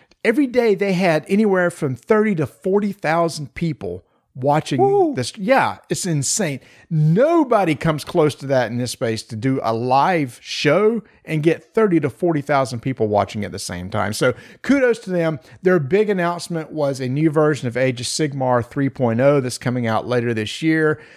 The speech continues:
Speaker 1: That's my jam. Not forty K, Age of Sigmar. So I can't wait to hear more about that. But I just want to give a shout out to those guys for an amazing job that they did last week.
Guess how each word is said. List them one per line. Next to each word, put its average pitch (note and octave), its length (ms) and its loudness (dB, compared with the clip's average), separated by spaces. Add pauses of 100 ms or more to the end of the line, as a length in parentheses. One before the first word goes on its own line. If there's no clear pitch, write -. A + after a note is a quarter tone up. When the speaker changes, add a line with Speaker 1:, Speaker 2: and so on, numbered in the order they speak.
(180)
Speaker 1:
That's C#3+ 360 2
my C3 120 0
jam. D3+ 640 2
Not D3+ 300 -2
forty D3+ 220 0
K, C#3 380 2
Age C3 220 -2
of B2 60 -8
Sigmar. B2+ 480 -2
So A2+ 340 0
I A#2 120 0
can't C3 320 -4
wait C3+ 240 -2
to A2+ 100 -8
hear B2 180 -2
more A#2 200 -2
about G#2+ 280 -2
that. - 200 -6
But F#3+ 140 4
I B3+ 100 2
just A3+ 180 -4
want G#3 140 -2
to F3 40 -4
give D#3+ 160 0
a D3 40 -4
shout C#3+ 360 0
out B2+ 260 0 (240)
to - 80 -4
those C#3+ 220 4
guys A#2+ 320 2
for C3+ 140 -6
an A#2 60 0
amazing B2 580 0
job A#2+ 260 2
that A2 120 -6
they A2+ 120 0
did G2 200 -4
last E2+ 260 -8
week. - 180 -18